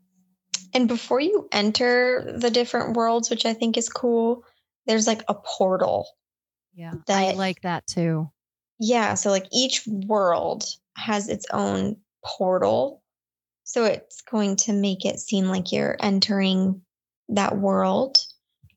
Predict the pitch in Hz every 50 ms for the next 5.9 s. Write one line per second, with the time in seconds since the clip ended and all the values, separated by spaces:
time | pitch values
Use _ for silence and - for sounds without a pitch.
0 | _ _ - 220 214 208 202 202 196 190 180 180 202 - 202 214 - _ _ _
1 | _ _ _ _ _ - 208 220 214 202 196 190 180 - - - _ _ _ _
2 | _ - 214 196 208 208 202 202 208 - 202 202 - - 208 196 - 190 185 180
3 | 180 180 - 214 185 175 175 180 175 175 170 - - - 202 185 180 - _ -
4 | - - - - - - 233 214 214 - - - 110 - - 82 67 62 - -
5 | - - - _ _ _ _ _ _ _ - - 185 175 180 - -